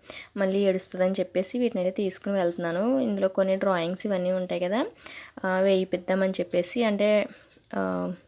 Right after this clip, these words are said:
గ్రూప్లో పెడతారన్నమాట ఏం వర్క్స్ ఇచ్చారు ఏంటి అనేది. ఇంకా అలాగే చూసి, ఆ, వేయిపిద్దాం కదా అని చెప్పేసి తీసుకుని అయితే వెళ్తున్నాను అనమాట.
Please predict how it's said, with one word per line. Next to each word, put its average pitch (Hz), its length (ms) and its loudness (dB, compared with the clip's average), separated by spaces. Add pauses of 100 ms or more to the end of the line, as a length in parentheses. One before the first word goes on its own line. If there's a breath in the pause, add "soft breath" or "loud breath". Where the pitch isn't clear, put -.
గ్రూప్లో 214 360 4
పెడతారన్నమాట 196 600 2
ఏం 185 220 2
వర్క్స్ 180 240 0
ఇచ్చారు 190 320 0
ఏంటి 180 380 0
అనేది. 175 440 0 (420 loud breath)
ఇంకా 214 220 2
అలాగే 185 520 2
చూసి, 220 680 2 (300)
ఆ, 202 80 0
వేయిపిద్దాం 185 560 0
కదా 190 160 -2
అని 190 80 -2
చెప్పేసి 185 360 -6
తీసుకుని 196 360 -2
అయితే 185 180 0
వెళ్తున్నాను 170 420 0
అనమాట. 165 460 -4